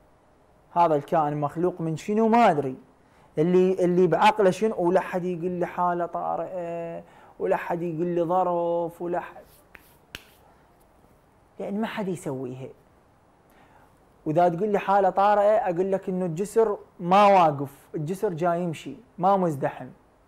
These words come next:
جاي يمشي. وهاي قدامكم السيارات، أنتوا جاي تشوفوها، جاي تمشي. يعني لا حد يقول لي: "آه، حالة طارئة". بس هذا، وشوف هذا يعني، هذا مواصفاته،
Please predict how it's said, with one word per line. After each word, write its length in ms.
جاي 260
يمشي. 360
وهاي 220
قدامكم 560
السيارات، 600
أنتوا 180
جاي 180
تشوفوها، 440
جاي 200
تمشي. 380
يعني 280
لا 60
حد 200
يقول 200
لي: 260
"آه، 240
حالة 380
طارئة". 180
بس 300
هذا، 500
وشوف 480
هذا 260
يعني، 480
هذا 440
مواصفاته، 920